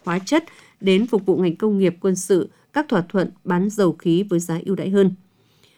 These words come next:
Mặt khác, chuyến thăm cũng mang ý nghĩa biểu tượng mạnh mẽ cho thấy tầm nhìn chung giữa Nga và Trung Quốc tập trung vào nỗ lực chống lại trật tự thế giới do Mỹ cầm đầu. Chuyến thăm của ông Putin diễn ra sau khi Ngoại trưởng Mỹ đến, đến Bắc Kinh vào cuối tháng trước gặp người đồng cấp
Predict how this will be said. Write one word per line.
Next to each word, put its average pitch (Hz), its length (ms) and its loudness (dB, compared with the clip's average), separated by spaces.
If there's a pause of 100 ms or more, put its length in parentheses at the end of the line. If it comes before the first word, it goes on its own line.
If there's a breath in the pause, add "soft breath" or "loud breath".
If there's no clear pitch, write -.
(100)
Mặt 226 160 2
khác, 320 160 4
chuyến 220 220 2
thăm 247 200 2
cũng 220 140 0
mang 233 140 2
ý 208 120 0
nghĩa 220 200 0
biểu 208 240 2
tượng 170 260 -2
mạnh 175 200 -2
mẽ 208 140 -2
cho 240 140 -4
thấy 180 180 -2
tầm 180 240 0
nhìn 165 240 2
chung 220 180 2
giữa 208 140 -2
Nga 214 200 -2
và 165 120 -2
Trung 190 320 -2
Quốc 269 240 -2
tập 175 140 -4
trung 202 180 -2
vào 165 120 -2
nỗ 160 140 -4
lực 196 220 2 (300 soft breath)
chống 208 160 0
lại 208 140 -4
trật 185 200 -4
tự 180 180 -2
thế 180 160 -2
giới 185 260 0
do 190 180 -4
Mỹ 175 240 0
cầm 165 180 -2
đầu. 160 220 0 (680 soft breath)
Chuyến 247 180 0
thăm 262 300 4
của 190 420 4
ông 233 240 0 (100)
Putin 226 360 2
diễn 208 200 -2
ra 226 220 -2
sau 226 160 -4
khi 226 120 -2
Ngoại 208 220 0
trưởng 156 420 0
Mỹ 208 260 2 (340 soft breath)
đến, 202 380 0
đến 233 380 2
Bắc - 220 -4
Kinh 240 160 4
vào 170 100 2
cuối 175 220 2
tháng 190 200 -2
trước 359 280 0
gặp 180 100 -2
người 170 180 2
đồng 151 240 0
cấp 277 180 -2